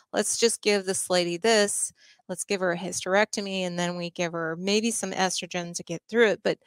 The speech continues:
throughout this whole time, from the time she's, you know, born till she dies, she has bones in her body, and those bones need to be replaced. And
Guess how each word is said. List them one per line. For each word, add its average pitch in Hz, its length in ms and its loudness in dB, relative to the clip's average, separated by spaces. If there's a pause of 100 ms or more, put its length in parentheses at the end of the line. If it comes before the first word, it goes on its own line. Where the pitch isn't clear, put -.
(500)
throughout 240 300 8
this 247 180 4
whole 233 200 6
time, 202 500 4
from 190 160 -8
the 190 80 -4
time 220 260 2
she's, 196 440 0 (320)
you 208 80 0
know, 175 340 4 (300)
born 214 300 6
till 202 300 6
she 185 240 -2
dies, 226 420 8
she - 160 -8
has 285 300 2
bones 269 360 2
in 233 80 0
her 180 140 0
body, - 540 -6
and 202 160 0
those 226 180 0
bones 262 380 2
need 247 120 -2
to - 120 -10
be 220 140 -4
replaced. - 760 -4 (360)
And 220 300 2